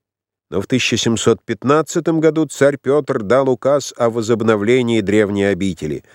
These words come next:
Построена была маленькая деревянная церковь во имя преображения Господня над мощами святых чудотворцев Сергия и Германа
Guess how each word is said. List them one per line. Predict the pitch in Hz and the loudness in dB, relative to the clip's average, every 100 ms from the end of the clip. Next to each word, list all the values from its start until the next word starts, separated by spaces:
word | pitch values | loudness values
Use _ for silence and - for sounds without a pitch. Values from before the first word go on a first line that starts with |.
| _ _ _ | _ _ _
Построена | 101 - 113 117 110 95 | -4 -2 0 2 2 -2
была | 87 95 92 | 0 0 0
маленькая | 80 104 98 87 - 85 | 0 -2 -2 -4 -4 -6
деревянная | 76 82 85 82 69 69 67 | -2 -2 0 -2 -4 -6 -6
церковь | - 113 139 - 143 - | -2 0 0 -2 -12 -12
во | 90 101 | -4 -2
имя | 127 123 120 | 0 -2 -4
преображения | - 107 107 113 98 113 107 104 | -2 -2 0 -2 0 -2 0 -2
Господня | 95 95 - 98 107 92 98 90 - - _ _ _ - | -2 -4 -6 -2 -2 -2 -4 -6 -10 -20 _ _ _ -6
над | 95 | -4
мощами | 95 107 - 110 110 104 104 90 | 0 -2 0 0 0 0 -6 -8
святых | - 92 98 104 95 | -10 -6 -4 -4 -6
чудотворцев | - 92 92 78 104 101 - 92 - | -4 -2 -2 -2 -4 -4 -6 -8 -8
Сергия | - 98 90 80 87 | -2 -2 -2 -4 -4
и | 80 | -2
Германа | 85 104 92 92 92 | 0 0 0 -4 -6